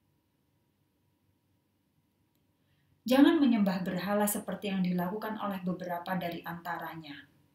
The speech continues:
Ada tertulis dalam kitab suci,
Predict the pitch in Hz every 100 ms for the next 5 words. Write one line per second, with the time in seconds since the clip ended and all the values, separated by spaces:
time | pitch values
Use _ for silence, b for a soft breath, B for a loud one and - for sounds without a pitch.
0 | _ _ _ _ _ _ _ _ _ _
1 | _ _ - 208 214 208 202 233 247 254
2 | 190 175 175 185 185 - 226 - 165 151